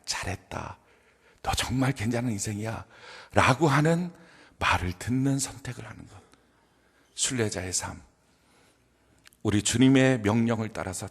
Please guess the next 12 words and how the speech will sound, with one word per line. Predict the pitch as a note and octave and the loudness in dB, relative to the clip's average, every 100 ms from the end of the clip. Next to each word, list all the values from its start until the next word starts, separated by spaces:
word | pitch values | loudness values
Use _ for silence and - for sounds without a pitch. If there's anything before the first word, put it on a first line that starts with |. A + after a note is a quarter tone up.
| - | -12
착한 | - - - C#3 | -14 -12 -10 -8
마음, | C3 B2 - - _ _ | -8 -10 -14 -20 _ _
착한 | - - - - A#2 | -12 -10 -10 -8 -8
말, | - - - _ - | -8 -10 -18 _ -14
착한 | - - D#3+ | -14 -8 -6
행실의 | C3+ E3+ - - | -4 -4 -6 -8
삶, | A#2+ - - _ - _ _ _ _ _ | -10 -12 -18 _ -20 _ _ _ _ _
그리고 | - D#2+ | -8 2
내가 | G2 A#2+ | 6 8
있는 | C#3 C3 B2+ | 6 6 2
그 | A#2+ - | 0 -2
자리에 | G2 G2+ A#2+ G2 | -4 -2 -4 -6